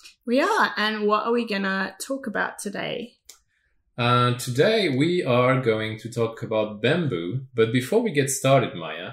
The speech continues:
Speaker 2: I would like to give a special thank to Johnny Rigger for the support he is giving us through our Patreon.
Speaker 1: Oh, okay, that sounds great.
Speaker 2: And dear listeners, if you would like to support us like he does, you can find out how to do that by going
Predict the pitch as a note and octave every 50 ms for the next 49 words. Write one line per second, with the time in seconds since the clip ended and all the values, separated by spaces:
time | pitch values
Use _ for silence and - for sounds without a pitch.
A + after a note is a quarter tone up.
0 | - _ - A#2+ B2+ C3 B2+ C3 C3+ B2+ A#2 A2 G#2+ G#2+ A2 A2 A2 - - A#2
1 | G#2+ A2 G#2+ G#2+ G2+ - B2+ A#2+ - - - F#3+ F#3+ F#3+ F#3+ F3 E3 - - -
2 | G2 F#2 F#2 F2+ G2 G#2+ B2 - - _ _ _ _ _ _ _ _ _ - -
3 | - B2+ A#2 A#2 A#2 A#2 A#2 A2+ - F3 F#3+ G#3 G#3+ F#3+ C3+ G2+ F#2 E2+ F#2 G#2
4 | D3 A#3 - - - _ _ _ _ - - B2 A#2+ A#2 A2+ A2+ - - A#2 -
5 | - - G#2+ G#2+ A2+ A#2 - B2+ A#2 A#2+ A#2 A2 A2+ A#2+ A2 A2 A2 A2 A2 A2+
6 | A2+ A2+ - - - - A#2 A#2 A#2 B2 B2 - G3 C4 C4+ - - - F2 D#2
7 | D#2 E2+ A#2+ C3 C3+ - - G3+ F3 F3 A#3+ E4+ F#4+ D#4 G3 F3+ - G3+ B3+ C4
8 | - F#3+ F3+ G3 C4 C4+ - - - - G3+ F#3+ F#3+ - - E3+ E3+ G#3+ D#4 F#4
9 | - - _ _ _ - B2 A2 G#2 G#2 G#2 G2+ G2+ G2+ F#2+ F#2+ G2 F#2+ G2+ C3
10 | C3+ - F#3+ G#3 A3+ A#3+ G#3 G3+ - - - C3 A#2+ A#2+ A#2+ A#2 A#2 A#2 A#2+ A2+
11 | A#2 - - A#2+ - D#3 - - - C3+ C3 A#2 - - G#2+ G2 F#2+ - - D3
12 | G3 D#3+ A#2 E2 D#2 F2 A2 C#3+ C#3+ - - C3 A#2 A#2 A#2 B2+ A#2 A#2 A#2 -
13 | - G#2+ G2 F#2 F#2 F#2 F#2 - F2+ F#2+ F#2+ - - G2+ F#2+ G#2 G2 F#2 F#2+ F#2
14 | G2 F#2+ - - G2+ G2 G2 F#2+ G#2 G2 F#2+ F#2+ G2+ G#2